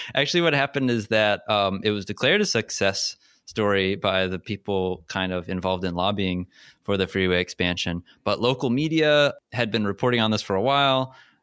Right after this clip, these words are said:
uh, noting that congestion didn't seem to be getting any better. The folks at City Observatory did a study and found that actually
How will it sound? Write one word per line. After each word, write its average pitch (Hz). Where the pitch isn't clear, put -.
uh, 104
noting 107
that 95
congestion 139
didn't 123
seem 135
to 117
be 107
getting 107
any 98
better. 135
The 104
folks 123
at 107
City 131
Observatory 208
did 180
a 180
study 185
and 139
found 131
that 127
actually 117